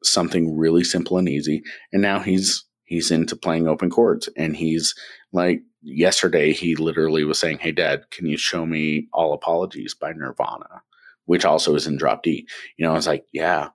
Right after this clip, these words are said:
we can totally do that." That's, you know, totally,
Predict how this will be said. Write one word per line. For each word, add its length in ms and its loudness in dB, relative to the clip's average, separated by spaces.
we 120 -4
can 160 -2
totally 360 4
do 180 4
that." 280 0
That's, 480 0
you 100 -4
know, 260 -4
totally, 560 4